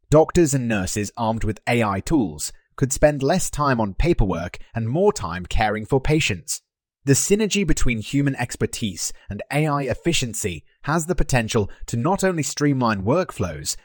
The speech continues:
but also to dramatically improve patient outcomes.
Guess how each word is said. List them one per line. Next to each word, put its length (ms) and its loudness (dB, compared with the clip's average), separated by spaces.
but 100 -4
also 400 0
to 140 -8
dramatically 720 0
improve 440 -2
patient 440 -2
outcomes. 640 -4